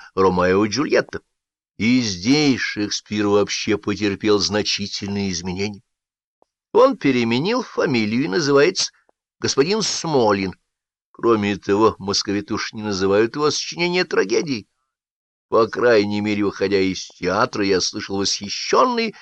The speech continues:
как видно, возгласы: «Какая халтура! Удивительная халтура!»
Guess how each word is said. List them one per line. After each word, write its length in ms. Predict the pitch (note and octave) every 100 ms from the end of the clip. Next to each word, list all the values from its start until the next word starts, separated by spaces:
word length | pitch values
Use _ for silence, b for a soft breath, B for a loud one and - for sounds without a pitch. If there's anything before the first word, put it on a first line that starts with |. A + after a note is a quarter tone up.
| B
как 320 | - F#3+ F3+ - _
видно, 400 | F3 D3 D#3 C#3+ b b
возгласы: 540 | F#2+ E2 D2 E2+ F2+ b b
«Какая 580 | F#2+ - D#3+ A#3 B3
халтура! 960 | A#3+ - B3+ A#3 _ - C#4+ C4+ D3 - B -
Удивительная 600 | F#2+ G2 A#2+ - B3 A#3
халтура!» 960 | - C4 G#3+ - - C#4 A3 D#3 A2